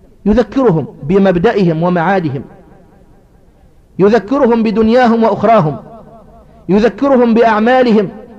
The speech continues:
وحسابهم وثوابهم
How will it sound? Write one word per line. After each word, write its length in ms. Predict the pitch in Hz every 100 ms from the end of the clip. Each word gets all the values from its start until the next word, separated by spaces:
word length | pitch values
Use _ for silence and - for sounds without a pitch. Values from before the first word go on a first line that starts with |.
| - - - - - - - _ _ _ -
وحسابهم 760 | 202 226 220 254 247 220 190 - - - - - -
وثوابهم 800 | 170 196 - 220 247 240 214 185